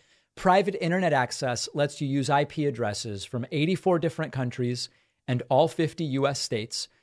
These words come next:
You can use private internet access on unlimited devices with just a single account. They also have a thirty-day money-back guarantee, and they're giving you eighty-three percent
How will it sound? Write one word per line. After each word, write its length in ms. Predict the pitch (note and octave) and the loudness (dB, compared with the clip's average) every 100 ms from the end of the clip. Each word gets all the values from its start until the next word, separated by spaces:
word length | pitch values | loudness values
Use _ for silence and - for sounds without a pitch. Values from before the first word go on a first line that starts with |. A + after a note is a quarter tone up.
| _ | _
You 160 | D3 D3+ | 0 2
can 120 | D#3+ | 4
use 300 | C#3 F#3 A#3 | 4 4 2
private 400 | - E3+ C#3+ C3+ | 2 4 4 4
internet 320 | B2 A#2 A2+ | 0 0 0
access 540 | G#2+ G2+ - A#2 G#2 - C3 | 0 -2 -4 -6 -6 -6 -4
on 160 | A#2+ | -2
unlimited 500 | A#2 A#2+ D3+ F#3 F#3+ | 0 2 2 4 4
devices 680 | D#3+ D3 D3 - D3 C#3+ - | 4 4 2 0 -2 -2 -6
with 300 | B2+ B2 G2+ | -4 -4 -4
just 340 | - D3+ D#3+ - | 0 2 2 -2
a 60 | |
single 440 | - - E3 G3 G3+ | -4 0 0 2 0
account. 440 | G3 F3 E3 E3 - _ _ _ | 0 -2 -2 -4 -10 _ _ _
They 100 | B2 | 2
also 320 | B2 C#3+ E3+ | 4 4 2
have 120 | D3+ D3 | 0 0
a 40 | |
thirty-day 440 | - C#3 C#3 C3+ | 0 0 0 0
money-back 440 | B2+ A#2+ B2 C3 B2 | 0 -2 0 -2 -2
guarantee, 600 | B2 A#2+ B2+ A#2 G2+ G#2 _ _ _ | -4 -4 -4 -6 -6 -10 _ _ _
and 220 | C#3+ C#3 C3+ | -2 2 4
they're 100 | C3 | 2
giving 420 | G#2 G3+ G#3 F3+ | 6 6 6 2
you 440 | C3+ C3 C3+ - _ - | 2 2 0 -2 _ 0
eighty-three 800 | F3 F#3+ F#3+ F#3+ - E3 E3+ E3+ | 4 4 4 0 -2 -2 0 0
percent 540 | - D#3+ - D3+ C#3+ | -2 -4 -2 -2 -2